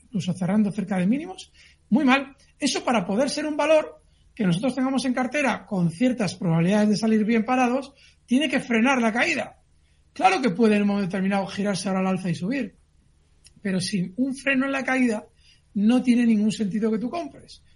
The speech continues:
porque te puedes encontrar con esa decepción de que el valor sigue cayendo, sigue cayendo, sigue cayendo,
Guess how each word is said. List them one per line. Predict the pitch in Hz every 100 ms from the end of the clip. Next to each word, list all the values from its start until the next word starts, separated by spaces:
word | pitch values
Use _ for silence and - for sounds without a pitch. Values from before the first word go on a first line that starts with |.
| _
porque | - 175
te | 175
puedes | 170 196 202
encontrar | 214 220 226 269 262
con | 202 196
esa | 208 233 233 233 - _
decepción | 220 202 233 254 262
de | 220
que | 175
el |
valor | 165 214
sigue | 196 202 202
cayendo, | 220 240 285 285 381 -
sigue | - 202
cayendo, | 202 220 214
sigue | 247 254
cayendo, | 285 370 392 427